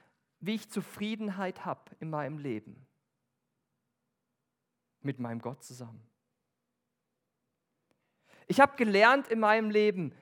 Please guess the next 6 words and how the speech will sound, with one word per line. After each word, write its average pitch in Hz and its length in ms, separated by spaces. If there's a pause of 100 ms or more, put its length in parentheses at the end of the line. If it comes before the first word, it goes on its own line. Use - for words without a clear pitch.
(120)
wie 190 240
ich - 120
so 165 160
Götzen 214 680
durchschauen 151 640
kann 113 500